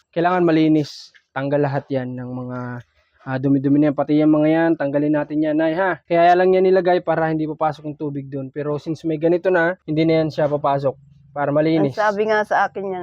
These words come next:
Speaker 2: nagpapanday mo, kanalan daw dito na. Hindi.
Speaker 1: Oo, para kapag tumulo dito, dun punta ng tubig.
Speaker 2: Agos.
Speaker 1: Oo, hindi papunta dun sa may harapan ninyo para hindi kayo dun mabaha. Ano?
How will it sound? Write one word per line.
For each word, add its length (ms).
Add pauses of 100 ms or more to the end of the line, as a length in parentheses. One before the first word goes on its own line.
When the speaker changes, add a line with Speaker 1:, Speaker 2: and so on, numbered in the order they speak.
Speaker 2:
nagpapanday 580
mo, 160
kanalan 540
daw 160
dito 320
na. 180
Hindi. 300
Speaker 1:
Oo, 240
para 320
kapag 240
tumulo 320
dito, 640
dun 340
punta 300
ng 160
tubig. 400 (140)
Speaker 2:
Agos. 500
Speaker 1:
Oo, 240
hindi 320
papunta 320
dun 160
sa 80
may 160
harapan 400
ninyo 320
para 160
hindi 240
kayo 100
dun 160
mabaha. 460
Ano? 320